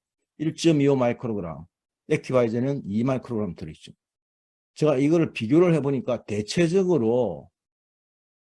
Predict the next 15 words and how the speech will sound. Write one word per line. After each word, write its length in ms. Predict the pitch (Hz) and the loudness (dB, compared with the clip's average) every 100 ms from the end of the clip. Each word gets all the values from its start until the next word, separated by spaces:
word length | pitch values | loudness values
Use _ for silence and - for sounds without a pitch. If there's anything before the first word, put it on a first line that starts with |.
| _ _ _ _ | _ _ _ _
한 340 | - 151 151 | -8 -4 -2
이십오 540 | 110 117 - 175 143 139 | 0 -2 -2 2 2 2
프로에서 400 | 165 165 147 131 | 0 -2 -2 -6
삼십 460 | - 196 208 175 | -2 0 0 -4
프로 260 | - 139 120 | -6 -4 -2
전후고요. 720 | 143 151 127 92 107 117 - | -2 0 0 -2 -4 -6 -8
특히 240 | - 139 135 | -10 -4 -2
뭐 180 | 117 - | -2 0
비세븐이나 680 | 143 143 156 151 123 113 | 0 2 2 4 2 -2
비트웰브는 680 | 131 120 - 127 117 113 107 | -4 -6 -2 -2 0 -2 -4
그보다 320 | 104 110 101 | -4 -4 -4
좀 260 | - 107 107 | -6 -4 -4
더 80 | 87 | -4
많이 280 | 82 101 | -6 -8
들어있지만 640 | 85 95 82 - 85 82 | -6 -8 -10 -10 -10 -10